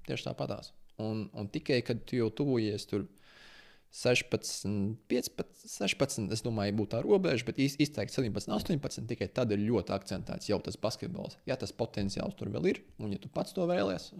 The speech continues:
un, un, un par, tur tas filtrs arī ir. Un, un, un viņi, man radās vismaz iespējas, un tā es arī to sapratu, ka viņi ļoti labi saglabā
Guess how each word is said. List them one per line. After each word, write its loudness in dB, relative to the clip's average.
un, -6
un, -6
un -8
par, -8
tur -4
tas -8
filtrs 0
arī -6
ir. -16
Un, 0
un, 0
un -2
viņi, 0
man 6
radās 8
vismaz 2
iespējas, 6
un -2
tā 6
es 4
arī 4
to 2
sapratu, 2
ka -2
viņi 2
ļoti 4
labi 6
saglabā 6